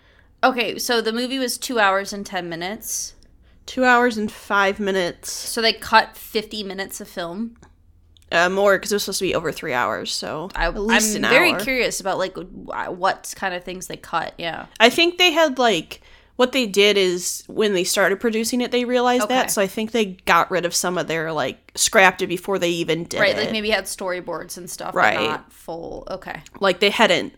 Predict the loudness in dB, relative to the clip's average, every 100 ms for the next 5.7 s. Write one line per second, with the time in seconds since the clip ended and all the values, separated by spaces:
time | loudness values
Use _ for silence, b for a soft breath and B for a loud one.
0 | -4 0 2 2 2 -2 -2 0 2 2
1 | 0 -2 -2 -2 -6 -8 -8 -8 -10 -4
2 | 2 4 4 2 0 4 4 4 2 2
3 | 2 0 -2 -4 2 6 6 4 2 0
4 | 2 2 -2 -4 -2 -2 -2 -4 -6 -10
5 | -8 -8 -8 -10 -10 -12